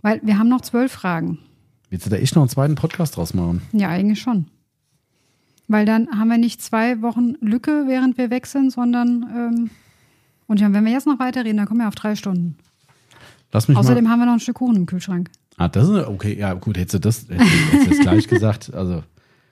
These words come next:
Speaker 2: das, ähm, ich will nur mal grad noch mal gucken, ob das wirklich, also zwölf Fragen, du hast schon gezählt.
Speaker 1: Ja. Vielleicht sogar dreizehn. Und auch wenn die Fragen immer so kurz aussehen, aber das endet ja doch immer so, dass wir länger drüber reden.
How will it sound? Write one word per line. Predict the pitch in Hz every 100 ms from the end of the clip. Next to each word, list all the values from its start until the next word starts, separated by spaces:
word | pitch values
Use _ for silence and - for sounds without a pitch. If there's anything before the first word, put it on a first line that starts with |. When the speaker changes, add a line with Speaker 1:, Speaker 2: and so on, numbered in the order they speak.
| _ _ -
Speaker 2:
das, | 71 - -
ähm, | - 147 76 - 69 - _ _ _ _ _ _
ich | 95 -
will | 113
nur | 143
mal | 139
grad | - 123
noch | 135
mal | 127
gucken, | 117 135 135
ob | 117
das | 120 -
wirklich, | 120 120 131 117 - _
also | - 95
zwölf | 95 - 143
Fragen, | - 131 113
du |
hast | 101
schon | 120
gezählt. | 104 - 117 120 -
Speaker 1:
Ja. | 208 202 - _ _ _ _ _ _ _ _ _ _ _ _ _ _ _ _
Vielleicht | 202 185
sogar | - 196
dreizehn. | 196 190 - 185 185 - _ _ _ _ _ _ _ _ _ _ _ _ _ _ _ _ -
Und | 190
auch | 185
wenn | 214 214
die |
Fragen | 214 - 208 226
immer | 220 220 226
so | 208
kurz | 196 247 240
aussehen, | 170 226 247 220 208
aber | 202
das | 190 185
endet | 214 226
ja | 208
doch | 190 254
immer | 294 202
so, | 185
dass | 185 180
wir | 196
länger | 180 185 180
drüber | 190 185 185
reden. | 190 185 190